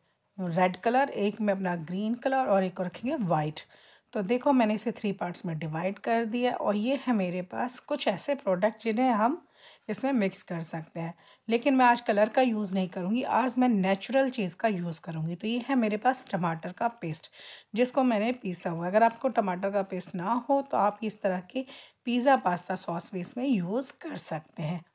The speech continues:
और ये भी ना हो तो मार्केट में बहुत तरह के फूड कलर अवेलेबल हैं इस तरह के, आप वो ले आए और उनका भी यूज़ कर सकते हैं। लेकिन मैं आज बना रही हूँ हेल्दी भी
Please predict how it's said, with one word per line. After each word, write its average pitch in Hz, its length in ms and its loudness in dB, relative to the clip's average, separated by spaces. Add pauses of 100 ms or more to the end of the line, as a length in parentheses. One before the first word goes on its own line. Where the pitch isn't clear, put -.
और 226 160 -2
ये 202 280 2
भी 247 160 2
ना 220 100 2
हो 180 200 -2
तो 247 160 0
मार्केट 196 400 -2
में 220 140 0
बहुत 262 300 2
तरह 180 140 0
के 190 140 -8
फूड 180 260 -6
कलर 233 260 2
अवेलेबल 165 480 -2
हैं 160 180 -4
इस 156 140 -8
तरह 160 200 -8
के, 185 180 -14 (500)
आप 175 240 0
वो 190 140 2
ले 269 180 4
आए 294 200 6
और 180 140 -2
उनका 160 240 -4
भी 196 180 -4
यूज़ 202 260 -2
कर 202 180 2
सकते 196 420 -2
हैं। 202 240 -4 (440)
लेकिन 254 320 2
मैं 233 180 6
आज 247 160 6
बना 214 200 2
रही 214 120 0
हूँ 226 120 -2
हेल्दी 214 480 2
भी 254 380 0